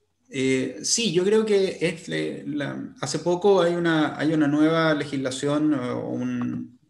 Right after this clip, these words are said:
un nuevo documento de subpesca en donde se establecen ahora, eh, mejoras en el sentido de que se van a tener que tomar datos por una, por un periodo más largo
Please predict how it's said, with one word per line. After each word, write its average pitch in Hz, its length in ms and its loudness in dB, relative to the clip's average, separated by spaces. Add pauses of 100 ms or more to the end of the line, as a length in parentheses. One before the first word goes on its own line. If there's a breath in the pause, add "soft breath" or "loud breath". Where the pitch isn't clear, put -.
(120)
un 127 240 -12
nuevo 139 180 0
documento 139 460 0
de 135 60 -4
subpesca 156 500 -4
en 147 80 0
donde 143 220 -2
se 139 120 -8
establecen 143 640 -4
ahora, 156 580 0
eh, 131 320 -2
mejoras 143 680 -4
en 131 120 -4
el 131 120 -2
sentido 139 420 -4
de 139 120 0
que 135 380 -6 (280 loud breath)
se - 160 -6
van 139 140 4
a 139 40 0
tener 139 240 2
que 139 80 -6
tomar 135 260 0
datos 143 400 0 (140)
por 131 160 -4
una, 127 640 -2
por 123 100 -6
un 131 120 -2
periodo 135 240 0
más 135 180 0
largo 123 420 -2